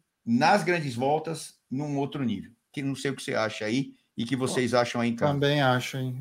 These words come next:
Speaker 2: E olha o jeito que o Bernal passou pelo, pelo Romain Bardet, o Romain Bardet torcendo a bike, levantando, sentando, babando, que pra mim isso sim devia dar multa na U C I, do cara babar daquele jeito em, em rede mundial, né?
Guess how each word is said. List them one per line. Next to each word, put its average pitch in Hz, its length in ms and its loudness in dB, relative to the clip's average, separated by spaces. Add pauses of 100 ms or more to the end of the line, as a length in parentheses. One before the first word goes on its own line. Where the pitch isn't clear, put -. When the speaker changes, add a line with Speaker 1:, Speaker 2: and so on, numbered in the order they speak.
Speaker 2:
E 127 580 0 (440)
olha 170 220 2
o 170 40 0
jeito 156 240 -4
que 160 80 -6
o - 20 -6
Bernal 143 340 -2
passou 135 440 -8 (120)
pelo, 123 640 -4
pelo 123 160 -8
Romain 127 220 -4
Bardet, 123 720 -2 (560)
o - 80 -14
Romain 143 160 -4
Bardet 135 280 0
torcendo 139 420 -2
a 127 40 -2
bike, 127 340 -4
levantando, 131 640 -4
sentando, 139 600 -8 (460)
babando, 147 720 6
que 139 120 -8
pra 139 200 0
mim 151 240 0
isso 160 220 -6
sim 156 260 -10
devia 135 340 -2
dar 135 180 0
multa 135 340 -2
na 151 140 2
U 151 60 2
C 139 220 -2
I, 135 160 0
do 139 100 -4
cara 139 200 -2
babar 135 440 4
daquele 135 360 -2
jeito 139 440 -4 (440)
em, 151 140 2 (140)
em 151 180 4
rede 135 360 2
mundial, 143 680 4
né? 151 180 -2